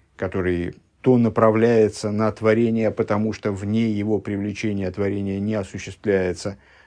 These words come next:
то отстраняется, потому что его привлечение в творение устраняет существование творения, которое не может с ним, э, ужиться, которое не может выдержать этого света.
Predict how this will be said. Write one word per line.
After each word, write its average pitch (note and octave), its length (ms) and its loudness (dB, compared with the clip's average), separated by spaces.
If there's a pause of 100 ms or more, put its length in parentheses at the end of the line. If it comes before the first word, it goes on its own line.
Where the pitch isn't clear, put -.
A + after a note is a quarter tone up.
(140)
то B2 400 6
отстраняется, A#2 1300 0 (100)
потому G2+ 340 0
что - 160 -8
его G2+ 380 0
привлечение G2 960 -4 (600)
в - 140 -18
творение F#2+ 680 2 (320)
устраняет A2 760 -2
существование F#2+ 760 0
творения, F#2 680 -2
которое F#2+ 360 -4
не G2 120 -4
может G2+ 340 -2
с - 120 -20
ним, G#2 340 0 (560)
э, F2+ 180 -2
ужиться, A2+ 800 0 (1040)
которое G#2+ 340 2
не A2 140 4
может G#2+ 320 0
выдержать G2+ 560 0
этого G2 240 0
света. G2 420 -2